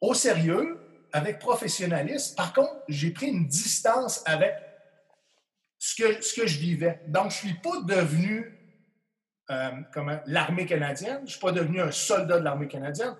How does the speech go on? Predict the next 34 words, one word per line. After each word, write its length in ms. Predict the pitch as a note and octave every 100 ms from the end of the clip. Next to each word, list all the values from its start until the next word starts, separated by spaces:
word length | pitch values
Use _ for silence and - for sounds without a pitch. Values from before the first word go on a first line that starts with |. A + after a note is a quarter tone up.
| - - -
mais 80 | D#3
j'étais 460 | D3+ E3+ F#3+ G#3+ - - - _ _ _ _ _ _
Steven 420 | - - A3+ A3
Bilodeau, 600 | G3 E3 D#3+ C#3+ E3+ F#3 - - - _ _ _ _ _ _ -
quelqu'un 500 | G3 D#3+ E3 F3+ D4 - - - - -
qui 140 | D#3+
jouait 260 | C#3+ D3+ C#4+
un 120 | G3
rôle 240 | F3+ F#3+
de 80 | E3
soldat 480 | D3+ E3 D3 D3+ F3+
dans 140 | D#3
les 100 | D3
Forces 240 | C3+ E3 D#3
armées 200 | C3+ C#3+
canadiennes. 420 | C#3 B2+ C3 C3
Je 60 | -
sais 120 | C4+
que 60 |
ça 100 | G3
peut 100 | F3+ F3
être 80 | D3
difficile 400 | D3 - G#3 F#3
à 80 |
comprendre, 400 | D3 D3+ D3 B3
mais 180 | F#3 E3 - - -
ce 200 | - F3
détachement-là 1400 | D3+ C3+ B3 C#4 B3 - - G3+ F3+ D#3+ F#3+ G#3 G#3 - - - _ -
émotionnel 1000 | F3 F3 E3 - D3+ D3 F3+ A#3 C4+ C4 - _ -
a 100 | E3
été 240 | D#3 - A3
suffisant 800 | - C4+ C4 G3+ D#3 E3+ A#3 -
pour 180 | F3 D3
moi 400 | D3 E3+ A3+